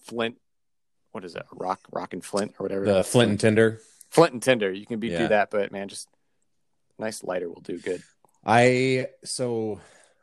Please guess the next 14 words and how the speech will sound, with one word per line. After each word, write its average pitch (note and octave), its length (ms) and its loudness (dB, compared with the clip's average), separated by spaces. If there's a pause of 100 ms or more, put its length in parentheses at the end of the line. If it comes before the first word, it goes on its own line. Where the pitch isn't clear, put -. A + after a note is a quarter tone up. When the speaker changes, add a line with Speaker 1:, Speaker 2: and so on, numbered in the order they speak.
(340)
Speaker 2:
this C3+ 220 -2
could A2 220 -6
maybe G#2+ 280 -2
be F#2+ 140 -4
overpacking, F2+ 800 -6
but E2+ 160 -6
the F#2+ 60 -6
way G2+ 160 2
I F#2+ 100 2
look F#2 200 -2
at F2 160 0
it E2+ 180 -4
is, E2+ 500 -6
like, E2+ 240 -8